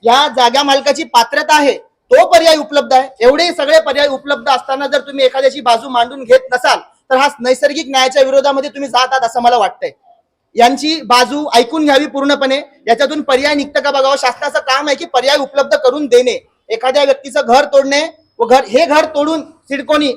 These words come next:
इथे बिल्डर येणार आहे कुठला, चार बिल्डिंग मागे, चार बिल्डिंग पुढे, चार बिल्डिंग समोर आहेत, कोणता विकासक इथे येऊन तुमचा प्लॉट विकत घेणार आहे? कोणच नाही घेणार. ॲक्च्युअल हा प्लॉट वेगळ्या मालकाचा आहे, त्याची पात्रता बाकी आहे, त्याला सुद्धा तुम्ही प्लॉट अजून उपलब्ध करून दिलेला नाहीये.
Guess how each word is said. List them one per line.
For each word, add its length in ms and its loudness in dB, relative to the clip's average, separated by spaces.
इथे 300 2
बिल्डर 280 0
येणार 200 2
आहे 100 4
कुठला, 240 -6
चार 180 2
बिल्डिंग 240 -4
मागे, 300 0
चार 240 -2
बिल्डिंग 240 -10
पुढे, 220 -6
चार 220 0
बिल्डिंग 240 -8
समोर 260 0
आहेत, 120 0
कोणता 340 2
विकासक 460 0
इथे 340 -2
येऊन 200 2
तुमचा 240 -4
प्लॉट 280 -2
विकत 160 -4
घेणार 280 -2
आहे? 100 -6
कोणच 280 4
नाही 140 0
घेणार. 200 -6
ॲक्च्युअल 340 0
हा 100 4
प्लॉट 280 0
वेगळ्या 280 2
मालकाचा 400 -2
आहे, 100 2
त्याची 200 -6
पात्रता 400 -2
बाकी 240 -2
आहे, 100 0
त्याला 160 0
सुद्धा 180 -2
तुम्ही 200 -8
प्लॉट 200 -2
अजून 140 -4
उपलब्ध 320 -4
करून 220 -6
दिलेला 280 -2
नाहीये. 320 -4